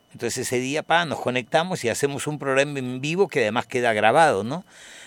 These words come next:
Me resultaría más interesante, ¿no? O entrevistas, inclusive a través de Skype que se podrían hacer, o conversaciones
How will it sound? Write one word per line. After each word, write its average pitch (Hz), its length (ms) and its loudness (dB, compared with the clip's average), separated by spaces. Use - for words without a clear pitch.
Me 110 140 -4
resultaría 131 580 -4
más 185 240 -4
interesante, 139 720 -4
¿no? 147 180 -8
O 113 160 -2
entrevistas, 113 720 -4
inclusive 110 440 -4
a 131 60 0
través 110 260 -4
de 127 140 -2
Skype 156 400 -2
que 101 140 -6
se 92 100 -8
podrían 117 400 -4
hacer, 135 380 -2
o 101 60 -4
conversaciones 104 960 -6